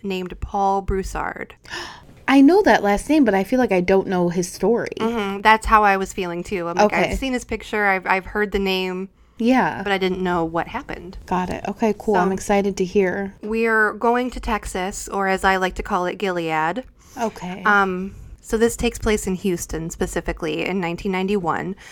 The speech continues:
Speaker 1: And just to give you an inkling of the atmosphere there, close to this particular point in history, in nineteen eighty-five,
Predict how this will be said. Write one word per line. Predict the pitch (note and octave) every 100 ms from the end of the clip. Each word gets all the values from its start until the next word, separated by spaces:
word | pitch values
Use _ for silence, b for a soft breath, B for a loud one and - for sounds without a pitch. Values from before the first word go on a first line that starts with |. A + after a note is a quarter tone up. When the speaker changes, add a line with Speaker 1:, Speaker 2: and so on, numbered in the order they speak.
| B B
Speaker 1:
And | G#3+ G3+
just | C4 -
to |
give | C4 A3
you | A3
an | G#3+
inkling | F#3+ F3+ F3 G3 F#3 F#3
of | F3 F3
the | F#3+ F3+
atmosphere | D#3 D#3 G#3 G#3 - A#3+ A#3
there, | A#3 A#3 A#3 A3+ -
close | G3 F#3
to | -
this | F#3 F3+ - - _ _ _ _ _ _
particular | - G3 F3 - E3
point | E3 F3 -
in | F3+
history, | E3+ - F3+ F3 F3+ B B B B
in | G#3
nineteen | G#3 A3+ A3 C#4
eighty-five, | G#3+ F#3 F3 - A3 D#3 E3+ F3 F#3+